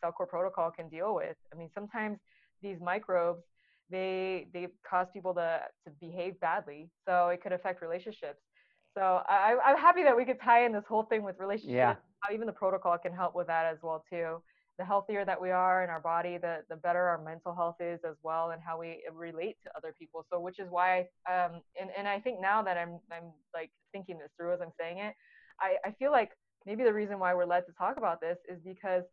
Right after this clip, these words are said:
Speaker 1: that's probably part of the reason why Cellcore also has a really good culture, 'cause every, they're, I mean,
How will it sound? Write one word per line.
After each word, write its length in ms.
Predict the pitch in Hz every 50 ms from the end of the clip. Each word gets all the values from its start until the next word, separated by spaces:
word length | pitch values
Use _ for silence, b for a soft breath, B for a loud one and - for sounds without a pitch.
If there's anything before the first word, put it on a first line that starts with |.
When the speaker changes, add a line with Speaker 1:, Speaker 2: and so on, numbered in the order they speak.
| _ _ _ _ _ _ _
Speaker 1:
that's 140 | 208 214 214
probably 300 | - - 247 226 254 285 269
part 220 | 277 - 226 220
of 60 | 214
the 60 | 202 202
reason 300 | 202 202 196 220 214 196
why 380 | 175 170 165 165 165 180 196 - - _ -
Cellcore 360 | 165 165 - - 202 196 - -
also 360 | 160 160 160 - - 180 175 175
has 180 | 175 165 160
a 60 | 160 156
really 200 | 160 160 160 156
good 140 | 156 151 147 -
culture, 460 | - 208 208 208 - 156 131 139 - - _ _ _ _ _
'cause 140 | 185 180 175 180 _ _ _ _ _ _ _
every, 300 | 175 190 180 196 196 -
they're, 340 | 175 196 196 196 196 190 - -
I 60 | 180 180
mean, 240 | 175 175 175 175